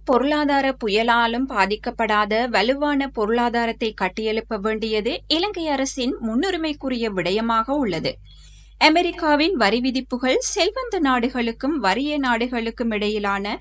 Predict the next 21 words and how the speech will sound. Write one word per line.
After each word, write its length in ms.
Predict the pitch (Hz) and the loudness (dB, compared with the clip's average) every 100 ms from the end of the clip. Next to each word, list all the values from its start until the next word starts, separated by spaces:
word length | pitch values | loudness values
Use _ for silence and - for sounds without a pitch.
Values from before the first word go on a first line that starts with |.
| - - - | -12 -12 4
ஏற்றத்தாழ்வை 800 | 285 392 415 381 196 156 127 220 359 - - | 4 4 -4 -2 0 0 0 -6 -6 -12 -8
மேலும் 520 | 180 202 226 247 285 - | -2 0 2 2 0 -2
அதிகரிக்கும். 680 | - 294 480 262 180 - 156 - - - - - - - | -2 0 0 -2 -4 -6 -10 -10 -20 -20 -20 -20 -20 -2
மிகவும் 460 | 262 277 277 240 196 | 2 2 2 0 0
வறிய 360 | 165 180 240 294 | 2 2 4 2
நாடுகள் 480 | 277 269 269 349 554 | 2 2 0 2 2
மோசமான 680 | 320 233 - 539 508 392 311 | 2 0 0 -2 0 0 0
தாக்கத்தை 580 | 285 240 - 202 - 180 | 2 0 0 -6 -2 -2
எதிர்கொள்ளும். 680 | 349 302 233 214 160 135 - - - - - 233 | 0 0 -2 -2 -2 -2 -6 -12 -20 -20 -8 0
மிக 320 | 240 262 - 523 | 2 2 0 0
மோசமாக 600 | 370 370 370 320 294 294 | 0 2 0 0 0 -2
பாதிக்கப்பட்ட 800 | - 175 190 240 - - 240 202 | -2 0 0 -2 -4 -4 -4 -4
நாடு 420 | 165 180 214 262 | -2 -2 -2 -2
என்ற 280 | 262 254 254 | -2 -2 -2
வகையில் 520 | 254 269 220 139 120 - - - - | -2 -4 -2 -2 -2 -6 -16 -4 -2
அபிவிருத்திக்கான 1000 | 175 214 233 233 247 240 240 233 233 302 - | 0 -2 -2 -4 -6 -4 -2 0 0 -2 -2
இலங்கையின் 580 | 254 285 415 415 294 269 | -2 -2 -2 -2 0 0
உரிமை 400 | 214 208 220 226 - | 0 -2 -2 -4 -4
குறை 240 | 349 403 466 | -2 0 0
மதிப்பிற்கு 560 | 392 214 214 175 - 294 | -4 -4 -6 -8 -4 -2
உள்ளாக்கப்பட்டுள்ளது." 960 | 262 208 190 - - - 160 160 180 | 0 -2 -2 -4 -6 -6 -4 -2 -2